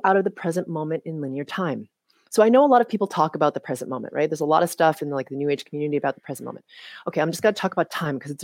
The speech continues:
really, really important in a way that most people don't understand. There's two forms of time.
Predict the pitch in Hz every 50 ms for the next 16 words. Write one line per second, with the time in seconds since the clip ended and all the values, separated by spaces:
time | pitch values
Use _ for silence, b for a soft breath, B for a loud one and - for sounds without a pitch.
0 | 160 156 160 165 185 185 185 170 160 175 165 156 160 151 156 _ - 165 - -
1 | 127 92 - _ - 165 160 151 147 160 156 160 170 160 160 147 147 147 143 -
2 | 170 139 139 - 139 127 123 123 123 117 - - 117 - _ _ _ _ _ B
3 | B B B B B B B B B _ - 190 180 - - - - 247 247 247
4 | - - 226 226 214 220 208 - - 170 123 101 110